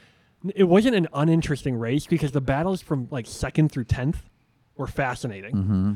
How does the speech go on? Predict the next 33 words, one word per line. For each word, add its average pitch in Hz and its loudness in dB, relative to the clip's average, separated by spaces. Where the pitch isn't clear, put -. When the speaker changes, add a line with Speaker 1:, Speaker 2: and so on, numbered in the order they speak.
Speaker 1:
'Cause 131 -2
you 143 0
had, 135 -2
uh, 131 -8
th-, 196 -4
at 165 -4
one 165 0
point 185 2
in 156 2
the 147 4
race, 143 2
you 143 4
had 135 0
first 165 0
and 143 -4
second 135 -4
were 120 -2
Red 131 0
Bull 117 0
cars, 107 -8
third 156 4
and 135 2
fourth 147 2
were 135 0
McLaren 123 -2
cars, 104 -10
fifth - 6
and 147 6
sixth 151 0
were 139 0
Speaker 2:
Mm. 131 0
Speaker 1:
Mercedes 139 2
cars, 110 -6